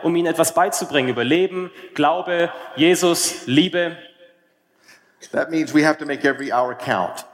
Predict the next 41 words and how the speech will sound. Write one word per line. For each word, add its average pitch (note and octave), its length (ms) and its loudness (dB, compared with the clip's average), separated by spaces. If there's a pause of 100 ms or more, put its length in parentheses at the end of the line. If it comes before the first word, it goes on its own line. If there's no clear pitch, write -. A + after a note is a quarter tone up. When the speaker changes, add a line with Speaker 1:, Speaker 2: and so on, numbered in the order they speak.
Speaker 1:
Das - 160 -8
heißt, F3 260 -2
wir D#3+ 100 -2
müssen F3+ 340 0
jede F3+ 280 0
Stunde E3 460 2
richtig F3 380 0
gut F3+ 160 4
ausnutzen. D3 600 2 (1200)
Speaker 2:
The B2+ 100 2
same E3+ 340 0
fourth F3+ 420 0
grade D3 280 4
boy C#3+ 420 0
who C#3 100 -4
shows C#3+ 360 -2
up C#3+ 160 2
at A2 80 -2
your B2 180 -2
church - 720 2 (600)
Speaker 1:
Der D#3 100 4
gleiche F3 360 2
Viertklässler, E3 920 -2
Junge, F3 400 2
der D3 140 6
bei D3 160 -4
dir E3 140 0
in E3 80 -2
der D3+ 80 6
Gemeinde D3+ 380 4
auftaucht, D3+ 600 0 (180)
Speaker 2:
forty D#3+ 400 2
times D3+ 360 4
in C3+ 80 0
a C3 40 2
given C3 260 0
year A2+ 380 4 (480)
Speaker 1:
vierzig F3+ 520 0
Mal C3+ 480 2
im B2+ 120 -4
Jahr, A#2 400 -2